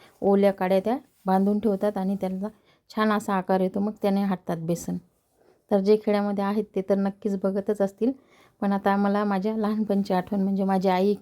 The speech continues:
जे करायची, जसं बेसन बनवायची तशी आठवण झाली आज. तर बघा आता इकडे बेसन पण शिजत आहे आणि इकडे बघा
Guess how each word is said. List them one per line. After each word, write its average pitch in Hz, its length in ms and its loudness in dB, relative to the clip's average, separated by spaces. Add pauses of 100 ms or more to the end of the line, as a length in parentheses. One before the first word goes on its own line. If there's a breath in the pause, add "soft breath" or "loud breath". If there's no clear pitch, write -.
(200)
जे 196 400 0
करायची, 190 420 0 (680 soft breath)
जसं 196 260 0
बेसन 208 320 2
बनवायची 196 440 0
तशी 190 220 -2
आठवण 196 340 -2
झाली 190 260 2
आज. 196 280 -2 (2750)
तर 220 60 -2
बघा 190 220 0
आता 180 160 -4
इकडे 190 280 0
बेसन 196 320 0
पण 214 160 0
शिजत 208 360 -4
आहे 208 80 -2
आणि 208 160 -4
इकडे 202 160 -6
बघा 202 140 -2